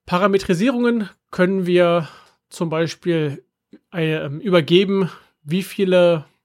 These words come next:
ähm, wie, wie viele Bits irgendein Signalvektor haben soll. Das kann, es kann ein allgemeiner Block definiert werden, der mit praktisch beliebig breiten Vektoren arbeiten kann oder Signalvektoren arbeiten kann.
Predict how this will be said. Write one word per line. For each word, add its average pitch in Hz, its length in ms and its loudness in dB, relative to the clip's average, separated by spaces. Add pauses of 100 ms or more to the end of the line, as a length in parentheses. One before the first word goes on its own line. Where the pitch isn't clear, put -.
(760)
ähm, 143 380 -8
wie, 156 200 -8
wie 180 80 -2
viele 175 440 0 (840)
Bits 151 600 -2
irgendein 185 400 0
Signalvektor 160 680 0
haben 147 240 -4
soll. 143 260 -12 (240)
Das - 200 -4
kann, 190 320 2 (960)
es - 140 -10
kann 196 140 2
ein 180 100 2
allgemeiner 190 540 2
Block 202 260 0
definiert 190 460 0
werden, 214 260 2
der 170 120 4
mit - 400 -6 (160)
praktisch - 340 -12
beliebig 190 460 0
breiten 175 380 2
Vektoren 214 520 0
arbeiten 208 440 -2
kann 190 380 -4 (180)
oder 139 140 -10
Signalvektoren 180 800 -2
arbeiten 165 420 -12
kann. 156 300 -10